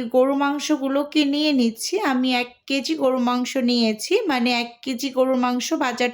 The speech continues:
থেকে নিয়ে এসেছি। হাড় চর্বি বাদ দিয়ে যে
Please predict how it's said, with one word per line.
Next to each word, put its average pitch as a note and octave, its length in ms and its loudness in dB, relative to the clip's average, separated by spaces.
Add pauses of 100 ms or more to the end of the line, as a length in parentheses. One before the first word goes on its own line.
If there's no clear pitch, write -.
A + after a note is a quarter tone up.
থেকে C4 280 -6
নিয়ে B3 320 0
এসেছি। B3 440 -4 (480)
হাড় C4+ 340 -2 (100)
চর্বি C4 380 2
বাদ B3 280 -2 (120)
দিয়ে D4 180 0 (160)
যে C4 120 4